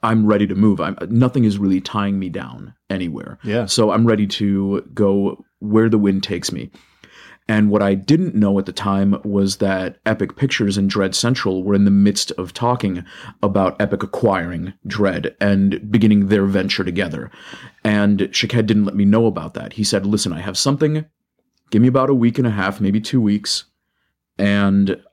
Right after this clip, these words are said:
Speaker 1: I will let you know." So two weeks later, I reach out. The very next day, I was on the phone with Steve Barton, Uncle Creepy. And
Speaker 2: <laughs> Yeah.
Speaker 1: the next day, it was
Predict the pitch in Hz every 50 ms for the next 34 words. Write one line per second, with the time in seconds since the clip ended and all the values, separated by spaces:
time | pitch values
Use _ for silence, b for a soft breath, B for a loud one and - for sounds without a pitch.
0 | _ - 101 101 101 98 98 95 87 - 95 95 87 78 - - - - _ _
1 | _ _ _ _ _ _ _ _ _ _ _ _ - - - - 107 101 98 -
2 | - 117 113 101 - - 107 104 104 104 104 104 104 - 101 98 98 101 98 98
3 | - 104 104 104 104 104 - B B B B 120 B B 107 101 90 - 92 110
4 | 110 110 104 101 98 - - 110 104 101 101 101 - 98 98 101 98 104 98 98
5 | 98 - - 101 101 101 101 101 95 - - 101 98 90 90 - - - - -
6 | 101 101 98 101 98 95 95 - 104 107 104 - 101 95 98 92 - 110 104 104
7 | 104 113 117 120 - B B B B B B B B B - 101 101 104 104 101
8 | 101 101 101 98 98 98 101 98 101 98 101 104 101 101 98 98 101 95 85 -
9 | - - - 107 101 104 101 104 - 101 113 117 139 143 123 107 - - 107 110
10 | - 104 104 104 101 104 104 104